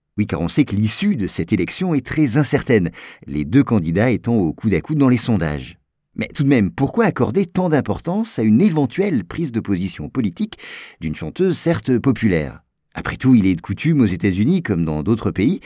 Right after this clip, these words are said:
que des artistes s'engagent aux côtés de tel ou tel candidat aux élections. Et personne n'a prétendu jusqu'ici que le soutien d'un acteur ou d'un chanteur, même célèbre,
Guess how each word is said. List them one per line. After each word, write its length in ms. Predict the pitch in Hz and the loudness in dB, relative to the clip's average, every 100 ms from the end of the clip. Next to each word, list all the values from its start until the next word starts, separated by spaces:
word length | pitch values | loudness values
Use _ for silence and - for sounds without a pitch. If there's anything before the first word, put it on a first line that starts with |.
| - - - | -14 -18 -8
que 80 | 90 | -4
des 220 | 80 80 | -4 -4
artistes 500 | 82 185 170 - 90 | -4 -4 -4 -4 -2
s'engagent 640 | - 196 165 139 113 82 | 0 2 2 2 -2 -4
aux 40 | |
côtés 300 | 73 82 151 | -4 0 2
de 160 | 123 87 | 4 2
tel 180 | 82 82 | 0 -2
ou 80 | 85 | 2
tel 200 | 170 147 | 0 2
candidat 420 | 117 139 127 101 | 0 2 2 2
aux 40 | |
élections. 500 | 85 110 131 - 110 - _ _ _ | 2 0 0 -2 -4 -6 _ _ _
Et 200 | 98 95 | -2 -2
personne 480 | 104 82 - 123 135 | 0 -2 0 4 4
n'a 140 | 113 101 | 4 2
prétendu 460 | - 92 85 110 | -2 -2 0 0
jusqu'ici 560 | 123 107 - - 143 143 | 0 -2 -4 -4 -2 -2
que 100 | 104 | 0
le 140 | 95 | 0
soutien 400 | 90 95 - 123 | -2 -4 0 2
d'un 240 | 98 85 82 | 2 2 0
acteur 460 | 85 - 156 160 | -2 2 4 4
ou 80 | 104 | 0
d'un 220 | 85 82 | -4 -4
chanteur, 420 | - - - 196 - - - - | -6 -4 0 0 -2 -16 -18 -14
même 300 | - 78 127 | -4 0 2
célèbre, 600 | 117 - 85 165 170 90 | 2 -2 0 0 0 -2